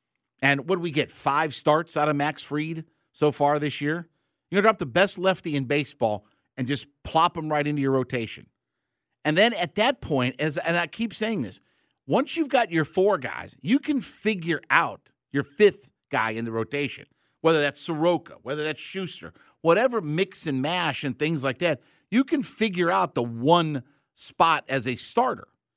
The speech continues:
'Cause sometimes you don't even need a fifth starter. But again, you can figure that out. If, if you've got four solid guys, you can figure out that final spot. And now all of a sudden, Braves starting pitching,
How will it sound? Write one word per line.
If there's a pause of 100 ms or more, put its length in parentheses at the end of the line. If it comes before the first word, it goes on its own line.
(140)
'Cause
sometimes
you
don't
even
need (300)
a
fifth
starter. (260)
But
again, (640)
you
can
figure
that
out.
If,
if
you've
got
four
solid
guys, (300)
you
can
figure
out
that
final
spot. (920)
And
now
all
of
a
sudden,
Braves
starting
pitching,